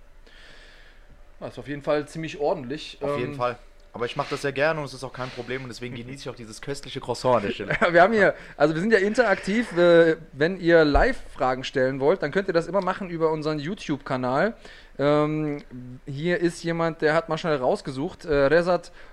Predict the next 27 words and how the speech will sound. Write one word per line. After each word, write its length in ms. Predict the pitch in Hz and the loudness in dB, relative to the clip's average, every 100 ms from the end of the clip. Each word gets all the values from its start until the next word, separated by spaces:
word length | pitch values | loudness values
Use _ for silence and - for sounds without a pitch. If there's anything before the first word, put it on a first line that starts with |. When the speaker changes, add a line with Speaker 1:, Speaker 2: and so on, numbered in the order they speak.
| - | -6
Speaker 1:
Burunc 400 | 156 190 196 190 | -2 0 -2 -4
hat 100 | 175 | -2
mal 360 | 165 165 160 | 0 0 0
schnell 160 | 156 156 | -2 0
rausgesucht, 440 | 143 156 165 165 | 2 0 -2 -10
wie 80 | 151 | -10
viel 140 | 147 165 | -6 -4
so 80 | |
ein 80 | 160 | -4
Croissant 340 | - 139 151 165 | -4 -6 -2 -2
hat. 120 | 202 | -2
Vierundfünfzig 580 | 190 175 175 175 160 - | -2 -4 -4 -10 -12 -10
Kilokalorien. 640 | 196 202 180 175 180 190 - | -8 -4 -2 -2 -4 -8 -6
Speaker 2:
Korrekt. 420 | - 110 123 - - | 0 4 4 2 -2
Speaker 1:
Hau 160 | 143 147 | 0 2
rein. 320 | 151 185 - 120 - 508 | 6 4 4 0 -2 4
Speaker 2:
<laughs> 380 | 135 - 190 | 4 2 -2
Speaker 1:
Lass 200 | - 165 | 2 2
es 40 | 165 | 2
dir 60 | 175 | -4
Speaker 2:
Da 40 | |
Speaker 1:
schmecken. 260 | - 180 - | 0 0 2
Speaker 2:
geht 120 | 220 | 4
noch 140 | 165 | 4
eins. 280 | 139 113 - - 165 | 4 2 -2 -8 -4
Speaker 1:
<laughs> 140 | 208 170 - - - - | -2 -2 -6 -16 -10 0
Ähm, 640 | 147 151 151 151 156 160 | 4 4 4 0 -8 -10